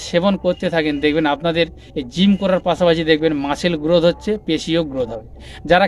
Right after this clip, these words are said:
খেলাধুলা করেন, ক্রিকেট বলুন, ফুটবল বলুন, তাদের জন্য কিন্তু এইসব ওয়ে প্রোটিনগুলো অত্যন্ত প্রয়োজন। কারণ এই প্রোটিনে যেসব এনার্জি প্রোটিনগুলো আছে আপনাদের শরীরকে স্ট্যামিনা ও এনার্জি দিতে বা ইমিউনিটি দিতে সাহায্য করে।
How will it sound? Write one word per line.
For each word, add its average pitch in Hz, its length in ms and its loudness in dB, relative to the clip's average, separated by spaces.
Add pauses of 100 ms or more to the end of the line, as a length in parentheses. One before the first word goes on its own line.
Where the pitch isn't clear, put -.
খেলাধুলা 180 420 0
করেন, 170 160 0 (100)
ক্রিকেট 160 280 -6 (100)
বলুন, 180 180 -2 (120)
ফুটবল 160 440 2
বলুন, 180 180 2 (380)
তাদের 190 280 6
জন্য 233 200 2
কিন্তু 214 200 2
এইসব 220 180 0 (100)
ওয়ে 196 220 4
প্রোটিনগুলো 208 380 0 (100)
অত্যন্ত 185 280 -2 (100)
প্রয়োজন। 143 320 -2
কারণ 180 200 2 (160)
এই 226 80 2 (100)
প্রোটিনে 214 320 2 (100)
যেসব 196 220 2 (140)
এনার্জি 190 380 2
প্রোটিনগুলো 180 420 -2 (100)
আছে 170 160 -6 (460)
আপনাদের 165 360 0
শরীরকে 175 360 0 (100)
স্ট্যামিনা 165 480 0
ও - 20 2 (120)
এনার্জি 165 380 2
দিতে 175 220 -2
বা 165 60 4 (140)
ইমিউনিটি 170 360 0
দিতে 160 160 -4 (100)
সাহায্য 139 260 -2 (100)
করে। 107 140 -12